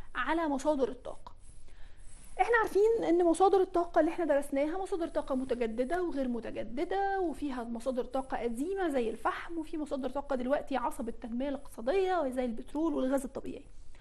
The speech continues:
طيب، انت قدامك خريطة اهي موجودة بتتوزع عليها الفحم والبترول، وعلى فكرة بالمناسبة دي خريطة موجودة في كتاب المدرسة. ممكن يجي يقول لي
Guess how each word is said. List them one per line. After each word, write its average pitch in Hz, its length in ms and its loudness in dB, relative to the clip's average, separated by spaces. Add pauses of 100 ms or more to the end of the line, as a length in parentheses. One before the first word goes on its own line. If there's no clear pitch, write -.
(280)
طيب، 247 180 0
انت 349 160 0
قدامك 466 420 6
خريطة 349 320 4
اهي 302 180 0
موجودة 262 560 0 (380)
بتتوزع 330 540 2
عليها 330 600 -2
الفحم 339 420 0
والبترول، 285 460 4 (140)
وعلى 415 120 8
فكرة 370 220 0
بالمناسبة 302 540 0
دي 330 180 0
خريطة 339 360 0
موجودة 285 320 2
في 262 100 -6
كتاب 262 200 -2
المدرسة. - 440 -6 (1000)
ممكن 427 320 2
يجي 392 200 2
يقول 381 200 0
لي 381 200 0